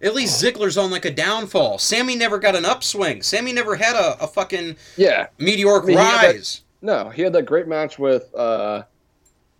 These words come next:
Speaker 2: John Cena on Raw that one night during the Open Challenge thing. And then he kind of, like, festered through. I'm pretty sure him and, I can't, him and Kevin Owens, I think, had a good match or whatever.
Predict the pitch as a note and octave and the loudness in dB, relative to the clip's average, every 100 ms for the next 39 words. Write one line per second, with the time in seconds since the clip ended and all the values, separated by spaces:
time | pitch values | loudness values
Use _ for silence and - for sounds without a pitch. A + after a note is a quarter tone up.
0 | _ - A#2+ C3 - B2 G#2 G#2 G#2+ - | _ 0 2 2 0 0 0 -6 -8 -4
1 | G#2+ A2 A#2 A2+ G#2 G2 F#2+ G2 F#2+ G2+ | -4 0 2 2 0 -6 -8 -10 -10 -6
2 | G#2 G2+ A2+ - G#2+ G2 - G2+ G2+ G2+ | -6 -6 -6 -4 -6 -6 -6 -6 -6 -10
3 | _ _ _ _ _ _ _ _ A2 A2 | _ _ _ _ _ _ _ _ -2 0
4 | G#2+ A2 G#2+ G#2+ A2 G#2 A#2 A2+ A2+ G#2+ | 2 0 2 0 -2 0 0 0 2 0
5 | - C3+ A2 - A2 - A2+ G#2 G#2 G#2+ | 0 0 0 -2 -8 -4 -2 0 -2 -2
6 | C3+ - B2+ B2+ B2 A#2 A2+ G#2 _ _ | -4 0 0 0 -2 -2 -4 -8 _ _
7 | _ _ _ _ - - - D3+ A#3+ A3 | _ _ _ _ -10 -4 -2 0 0 0
8 | - D3 A#2 C3 G#2 F#2+ G#2 G2+ G2 G2 | 0 0 2 2 0 -4 -4 -2 -4 -2
9 | G#2 G2 G2+ F#2+ - G#2 G2 G2 F#2+ G2 | -6 -4 -4 -4 -4 -2 2 2 2 2
10 | G2 | 2